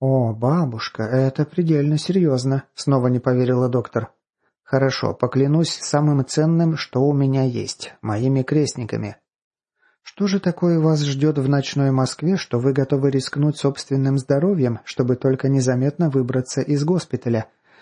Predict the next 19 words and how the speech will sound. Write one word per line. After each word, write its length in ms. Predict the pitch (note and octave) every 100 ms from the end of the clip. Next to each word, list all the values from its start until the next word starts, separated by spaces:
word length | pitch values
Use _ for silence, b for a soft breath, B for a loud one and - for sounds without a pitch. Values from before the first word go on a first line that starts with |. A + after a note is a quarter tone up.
| b b
Или, 140 | C#3+ D#3
вернее, 400 | E3+ E3+ E3 D#3
будет 320 | E3 D#3 D#3
спросить, 680 | - D3+ D3+ - D#3 - _
кто?» 340 | - G#3 A2 - _ _ _ _
От 240 | - A#2 A2
Дарьи 300 | E3+ G3+ F#3+
потянуло 560 | D#3 D#3 D3 E3+ D#3+
таликой 540 | D#3+ B2+ B2+ D#3 D3+ D3
непонятной 600 | C3+ B2 B2+ C3 - C3
мне 300 | B2 B2 A#2
обиды 340 | A#2 A#2 A#2+
и 160 | - -
презрением. 680 | A2 A#2 B2 G#2 G2+ G2+ G#2+ _ _ _ _ _ _ _ _ -
«Дела». 560 | A2 B2+ C3+ A#2+ B2 - _ _ _ _ _ _ _
«Ваши 380 | C3+ C3+ C3+ D3
дела 320 | D3 C#3+ C#3+
ходят 400 | C#3 C#3 C#3 C3
строем 500 | - - G3 E3 A#2